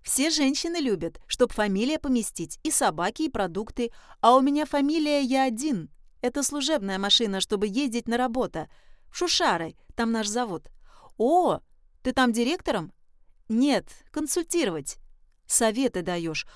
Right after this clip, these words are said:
У нас раньше вся страна советов была». «Я ждать приказ назначения. Бюрократия. Буду главным представительства. Это около Москвы». «Тебя как зовут?» «Юрий Поляк». «Я уже поняла, что ты поляк из Америки».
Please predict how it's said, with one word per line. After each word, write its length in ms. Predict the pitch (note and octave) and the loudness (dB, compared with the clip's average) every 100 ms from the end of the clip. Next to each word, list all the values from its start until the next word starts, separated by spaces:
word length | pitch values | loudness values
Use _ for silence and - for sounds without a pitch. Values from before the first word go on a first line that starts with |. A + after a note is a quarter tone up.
| - | -14
У 100 | - | -4
нас 220 | A3 C4+ - | 0 0 2
раньше 360 | B3+ C4+ C#4+ | 2 2 0
вся 220 | B3 B3+ | 0 2
страна 540 | B3 - B3 G3+ E3+ E3 | 2 2 0 0 -2 -4
советов 560 | - G#3+ F3+ E3+ D#3+ D#3+ | -4 -2 -2 -6 -8 -8
была». 320 | E3 E3 D#3 - _ _ _ - | -6 -6 -8 -14 _ _ _ -12
«Я 200 | A3 A#3+ | 2 4
ждать 300 | A#3 B3 C4+ | 4 4 2
приказ 380 | - B3+ C4 B3 | 0 -2 0 0
назначения. 800 | B3 A#3+ B3+ B3 C4+ G#3+ F3 E3 | 0 0 0 -2 -4 -4 -6 -8
Бюрократия. 840 | G#3 C#4 D4 D#4 E4 C4+ G3 E3+ - - - - | -6 -2 0 2 0 2 0 -2 -4 -14 -20 -16
Буду 300 | - A#3 A3+ | -2 0 0
главным 400 | F#3 G3 A3+ D4 | 2 4 4 2
представительства. 960 | C4+ - - G3 E3+ - E3+ - F3 E3+ - | -2 -2 0 0 -2 -6 -8 -6 -8 -10 -6
Это 200 | A3+ A#3 | -2 2
около 240 | G#3+ A3+ A3 | 0 0 -2
Москвы». 500 | A3 - E3+ D#3+ - - - - | -2 -4 -6 -10 -10 -20 -20 -6
«Тебя 260 | C4+ B3+ | 4 4
как 200 | B3 D4+ | 6 4
зовут?» 400 | C4 D4 C#4 A3 - - - | 4 2 2 -2 -6 -16 -6
«Юрий 400 | G#3 D4+ G4 F4+ | 2 6 6 6
Поляк». 460 | G#3+ G3+ A#3+ - - - - | 4 2 0 -6 -20 -20 -8
«Я 220 | G#3+ A#3+ | 0 2
уже 180 | B3+ C4 | 4 0
поняла, 500 | C#4+ C#4 D#4 D#4+ B3 | 4 6 6 2 2
что 200 | A3 G3+ | 0 -2
ты 120 | A#3 | -2
поляк 500 | A3+ C#4+ D#4 F#3+ E3 - | -2 0 0 -2 -4 -6
из 140 | F#3+ | 0
Америки». 600 | A#3+ C4+ F3+ - D#3+ E3 | 2 2 0 -8 -14 -16